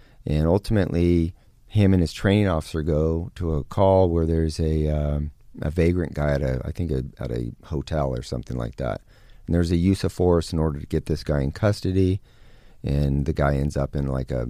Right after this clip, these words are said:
a mental evaluation unit that night. Well, ultimately, the training officer writes a,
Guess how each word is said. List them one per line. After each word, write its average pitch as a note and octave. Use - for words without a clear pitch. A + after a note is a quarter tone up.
a C2
mental D2+
evaluation C#2+
unit C#2+
that D2+
night. D2+
Well, E2+
ultimately, G2+
the F2
training C#3
officer G2
writes E2
a, D2+